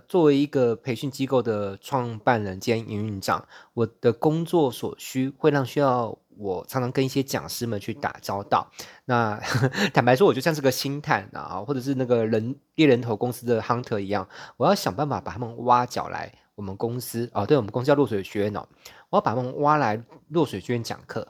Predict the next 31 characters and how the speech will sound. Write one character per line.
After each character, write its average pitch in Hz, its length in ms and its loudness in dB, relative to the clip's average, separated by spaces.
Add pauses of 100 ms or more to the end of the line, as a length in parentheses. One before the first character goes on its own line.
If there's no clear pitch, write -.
(340)
而 165 100 2
这 233 120 -4
个 190 120 4
挖 175 320 2
掘 - 220 -4
的 113 100 2
过 135 260 0
程 104 220 -8
当 113 240 -2
中 107 200 -4
呢， 98 220 -6
我 104 140 -8
时 - 180 -2
不 143 140 -2
时 110 180 -6
都 113 100 0
要 123 180 2
回 113 180 -6
答 104 180 -4
一 107 40 -8
些 110 260 -2 (240)
这 - 100 -6
些 165 140 4
讲 87 260 -6
师 - 160 -2
们 113 160 -2
会 131 220 2
有 92 80 0
的 82 100 -8
疑 92 220 -12
问。 107 260 -4